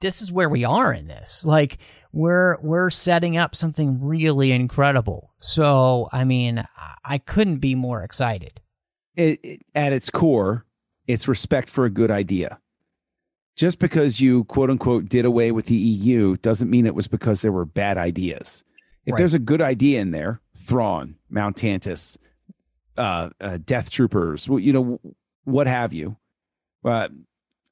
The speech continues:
Speaker 2: why not do it? Why not bring it back and say, "Uh, you know what? Let's, uh, let's repurpose it." And so it, basically, you're not throwing out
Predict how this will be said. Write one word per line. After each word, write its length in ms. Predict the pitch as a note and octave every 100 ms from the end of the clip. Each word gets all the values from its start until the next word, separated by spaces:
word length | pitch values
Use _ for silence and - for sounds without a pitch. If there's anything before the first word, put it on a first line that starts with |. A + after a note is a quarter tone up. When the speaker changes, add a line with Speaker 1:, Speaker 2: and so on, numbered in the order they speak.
| _ _ _ _ _ _
Speaker 2:
why 480 | D#2+ C3+ A2 C3 C#3+
not 240 | C#3 - _ _
do 180 | - D3
it? 120 | D#2 - _ _ _ _ _ _ -
Why 180 | B2+ C#3
not 160 | C3
bring 140 | C#3+ B2+
it 120 | A2
back 220 | B2 B2
and 120 | B2
say, 180 | C3+ E3
"Uh, 80 | G#3+
you 220 | B3+ C#4
know 100 | C#4+
what? 220 | D4+ D4 -
Let's, 300 | A#3+ - C4
uh, 340 | A3+ G#3+ G#3+
let's 220 | G3+ G3
repurpose 640 | G3 F#3+ F#3+ G3 E3 -
it." 120 | F2+ -
And 200 | B2+ C3
so 200 | A2+ D3+
it, 200 | C#3+ - - - - _ A#2
basically, 540 | D3 F3 F3 C#3+ D3
you're 320 | C#3 B2+ A#2
not 260 | B2 C#3 B2+
throwing 420 | - C#3 C#3 A#2+
out 280 | A#2 B2+